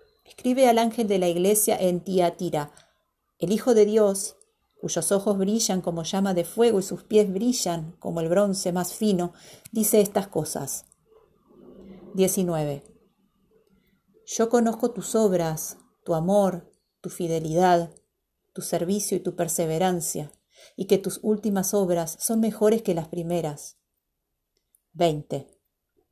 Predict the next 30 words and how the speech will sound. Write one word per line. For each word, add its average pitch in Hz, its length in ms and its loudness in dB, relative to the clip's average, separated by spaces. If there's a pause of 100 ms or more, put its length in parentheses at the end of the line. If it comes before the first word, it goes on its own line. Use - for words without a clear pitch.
(380)
Sin 180 220 -2
embargo, 196 480 0
tengo 196 320 -2
contra 165 400 -4
ti 208 440 -6
que 180 120 0
toleras 196 520 4
a 185 40 -2
la 170 100 0
mujer 170 380 -2
Jezabel, 170 680 0 (360)
que 160 160 -2
dice 180 220 -2
ser 185 260 -2
profetisa, 180 800 -4 (340)
pero 160 220 0
que 165 100 -2
por 156 140 -6
sus - 180 -6
enseñanzas 175 720 -2
engaña 165 760 0 (220)
y 139 80 -8
seduce 185 400 0
a 190 40 2
mis 175 160 -2
siervos 185 460 2
a 160 80 -8
cometer 160 380 -4
inmoralidad 160 540 -2
sexual 175 640 0